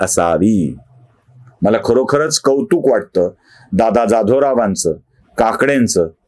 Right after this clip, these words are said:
तावडें-, जावरेंचं, की ज्यांनी आपल्या मनाचा चांगुलपणा, दांगुलपणा दाखवत त्यांना "येऊ नका" असं सांगितलं नाही, कारण आमच्याकडे भेटीला येणाऱ्याला विनमुख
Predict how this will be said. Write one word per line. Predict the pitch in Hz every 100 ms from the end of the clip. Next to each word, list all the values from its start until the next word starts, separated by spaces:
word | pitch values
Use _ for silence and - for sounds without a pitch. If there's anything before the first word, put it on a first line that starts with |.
| _ -
तावडें-, | 120 120 131 151 123
जावरेंचं, | - 127 127 156 156 92 82 - _ _ _ _
की | 101
ज्यांनी | 87 117 117 123 147 -
आपल्या | 101 117 - 120 135
मनाचा | 123 107 127 120 135 123
चांगुलपणा, | - 135 139 156 180 165 175 165
दांगुलपणा | 127 131 135 165 160 165 147
दाखवत | 123 104 92 87 - _ _ - - _
त्यांना | 123 127 139 151 151 -
"येऊ | 156 190 220 254
नका" | 196 190 240 254
असं | 226 208
सांगितलं | 202 175 151 143 123 127
नाही, | 117 101 95 90 - _ _ _
कारण | 110 110 107 95 - _ _ _ _ -
आमच्याकडे | 120 131 143 120 110 110 110
भेटीला | 92 120 117 151 143
येणाऱ्याला | 123 113 110 104 101 101 98 92 _ _ - 95
विनमुख | 131 139 147 147